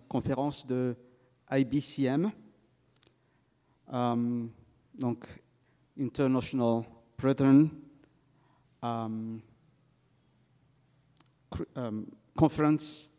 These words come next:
for Mission, en Malaisie,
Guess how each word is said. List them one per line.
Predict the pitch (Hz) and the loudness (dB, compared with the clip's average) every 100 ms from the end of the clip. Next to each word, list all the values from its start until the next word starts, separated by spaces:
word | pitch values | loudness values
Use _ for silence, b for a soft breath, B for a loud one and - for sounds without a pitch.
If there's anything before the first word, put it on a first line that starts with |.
| _ | _
for | - 135 | -2 2
Mission, | 127 131 117 101 - _ _ _ _ _ _ _ _ b b b b b | 2 2 -2 -6 -12 _ _ _ _ _ _ _ _ b b b b b
en | 127 | 4
Malaisie, | 123 139 139 120 170 220 269 | 6 6 4 2 0 0 -2